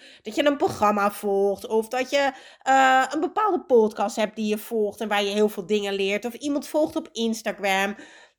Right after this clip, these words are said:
En dat je alles inspirerend vindt. Dat je alles motiverend vindt. Dat je bij alles denkt, "Oh, dat zou ik ook kunnen veranderen. En dan gaat het beter worden." En dat dat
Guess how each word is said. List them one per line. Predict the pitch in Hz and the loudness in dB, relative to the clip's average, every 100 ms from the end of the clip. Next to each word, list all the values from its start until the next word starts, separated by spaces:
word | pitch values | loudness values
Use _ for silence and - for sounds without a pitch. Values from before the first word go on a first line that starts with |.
| _ | _
En | 247 254 247 247 226 | 2 4 4 2 4
dat | - | 2
je | 339 - | 2 2
alles | 330 381 302 | 4 4 0
inspirerend | 294 311 339 262 226 214 208 208 | 0 0 0 -2 2 2 0 -4
vindt. | - 220 | -4 -4
Dat | 220 247 | -4 -8
je | - | 0
alles | 311 359 | 2 2
motiverend | 240 226 233 233 214 233 214 208 202 | 4 4 4 0 -6 -4 -4 -6 -8
vindt. | 233 220 214 | -6 -6 -4
Dat | 247 | -6
je | 302 | -2
bij | 262 - | -4 2
alles | 311 339 359 | 4 4 0
denkt, | 285 247 - | -4 -8 -10
"Oh, | 285 294 285 | -6 0 2
dat | 233 | 0
zou | 226 285 | -4 -6
ik | 269 | -4
ook | - 277 269 | 0 2 2
kunnen | 269 240 | -2 -2
veranderen. | - 233 226 226 220 | -4 -6 -4 -2 -2
En | 220 | -2
dan | 226 | -4
gaat | 269 262 | -6 -6
het | 226 | 0
beter | 262 254 233 240 | 2 2 0 -2
worden." | 233 233 226 226 220 - - - - | 0 0 2 0 -2 -8 -18 -20 -14
En | - 254 | -4 0
dat | 262 277 | 0 2
dat | 262 247 - - | 2 2 0 -18